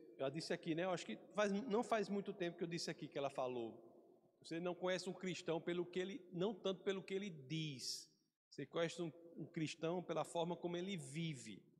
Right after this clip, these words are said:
Não é que eu, que eu diga assim, eu achei algo tão assim, na época, de, menina, quase que eu usava aquela palavra de duas sílabas, "é lógico"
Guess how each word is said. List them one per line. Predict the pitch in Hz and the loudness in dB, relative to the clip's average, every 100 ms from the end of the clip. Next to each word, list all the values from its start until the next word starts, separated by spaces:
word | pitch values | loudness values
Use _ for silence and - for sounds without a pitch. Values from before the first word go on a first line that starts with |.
| _ _ _ _ _ _ _ _ _ _ _ _ - | _ _ _ _ _ _ _ _ _ _ _ _ -6
Não | 143 | -4
é | 185 | -2
que | 165 | -2
eu, | - | -2
que | - | -2
eu | 151 | 0
diga | 151 143 | 2 2
assim, | 135 180 | 0 -2
eu | |
achei | 156 - | -2 0
algo | 156 147 | -2 -2
tão | - 226 | -2 0
assim, | 233 - 202 220 214 - - - - - _ _ _ _ _ _ _ _ - | 0 -2 -4 -4 -6 -10 -18 -20 -20 -20 _ _ _ _ _ _ _ _ 0
na | 156 151 | 2 4
época, | 175 175 165 165 | 2 0 -2 -2
de, | 156 220 | -2 -2
menina, | 302 311 349 - - - - - - - _ _ - | 0 0 -2 -8 -18 -18 -18 -20 -20 -20 _ _ 2
quase | - 190 | 2 4
que | 240 | 2
eu | |
usava | 208 214 196 | 6 6 6
aquela | 196 202 | 6 6
palavra | 196 190 180 165 | 8 8 8 8
de | 175 | 0
duas | 156 180 165 | 4 2 2
sílabas, | - 160 143 127 - | -2 0 0 -2 -2
"é | 226 | 0
lógico" | 226 175 175 - - | 2 4 4 2 -6